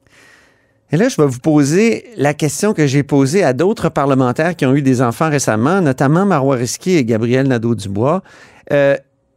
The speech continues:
est-ce qu'il y a de, comment dire, de l'éco-anxiété dans vos troupes qui pousserait certains jeunes à justement refuser d'avoir des enfants,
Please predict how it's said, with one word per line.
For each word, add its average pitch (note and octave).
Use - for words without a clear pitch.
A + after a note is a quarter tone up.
est-ce D#3+
qu'il -
y -
a F#4+
de, C3
comment C#3
dire, D3
de C3+
l'éco-anxiété F3
dans C3
vos B2
troupes F3
qui F#3
pousserait A#3+
certains F3+
jeunes F3
à D#3
justement A#3+
refuser F#3+
d'avoir D3+
des C#3+
enfants, D#3